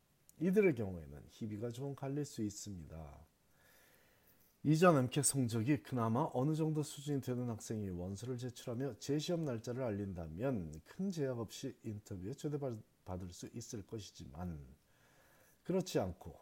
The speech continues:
이전 엠캣 성적이 너무 안 좋은 학생이라면 그런 학생에게 선뜻 인터뷰 초대를 할 의대는 많지 않아 보입니다. 차라리 엠캣 시험을 본 적이 없는 학생이 유리한 상황이 전개될 수도 있겠다는 의미죠.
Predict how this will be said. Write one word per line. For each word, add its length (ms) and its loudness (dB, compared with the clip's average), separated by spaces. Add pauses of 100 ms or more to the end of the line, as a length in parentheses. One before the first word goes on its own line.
(120)
이전 340 0
엠캣 280 -2
성적이 600 -2
너무 680 -2
안 160 2
좋은 220 2
학생이라면 680 0 (1900)
그런 200 4
학생에게 500 4
선뜻 600 -4
인터뷰 340 0
초대를 460 0
할 180 -2
의대는 460 -2
많지 400 -8
않아 220 -2
보입니다. 640 -4 (920)
차라리 340 0
엠캣 300 2
시험을 280 0
본 180 2
적이 180 2
없는 260 2
학생이 380 -4 (160)
유리한 400 0
상황이 340 -2
전개될 400 -2
수도 240 -6
있겠다는 440 -4
의미죠. 400 -6